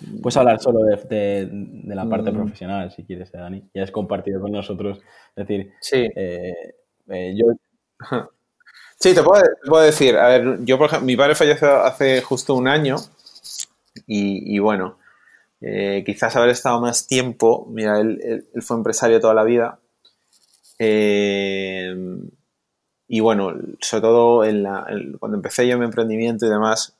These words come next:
Speaker 2: pues, eh, mi padre no, no, no estuve cerca de él por, por motivos. Y luego ya cuando falleció, pues ya no me dio tiempo, no me dio tiempo de compartir cosas con él como empresario, ¿no?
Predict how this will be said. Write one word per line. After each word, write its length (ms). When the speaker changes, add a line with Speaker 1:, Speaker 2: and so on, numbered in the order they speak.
Speaker 2:
pues, 420
eh, 260
mi 80
padre 220
no, 380
no, 340
no 80
estuve 240
cerca 300
de 80
él 180
por, 220
por 200
motivos. 500
Y 80
luego 140
ya 100
cuando 200
falleció, 480
pues 140
ya 120
no 140
me 120
dio 180
tiempo, 380
no 120
me 100
dio 120
tiempo 260
de 80
compartir 600
cosas 420
con 240
él 500
como 180
empresario, 580
¿no? 200